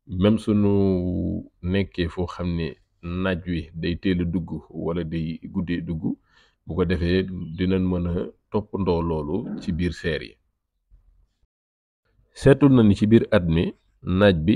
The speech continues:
am na jamono yoo xam ni li muy feeñ dina bare ak jamono yoo xam ni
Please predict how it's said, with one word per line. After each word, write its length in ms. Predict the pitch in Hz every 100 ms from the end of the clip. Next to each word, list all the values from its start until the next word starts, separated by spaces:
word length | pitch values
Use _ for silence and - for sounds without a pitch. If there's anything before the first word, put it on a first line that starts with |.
| -
am 140 | 98
na 80 | 98 90
jamono 300 | 95 90 87
yoo 200 | 87 87
xam 220 | - 85
ni 120 | 82
li 160 | 82 87
muy 160 | 95 92
feeñ 380 | - - 90 80 - _
dina 440 | - 82 90 85 80
bare 340 | 80 82 80 85 -
ak 140 | 80 - 85
jamono 320 | 90 87 87 87
yoo 180 | 85
xam 200 | 82 82
ni 160 | 76 85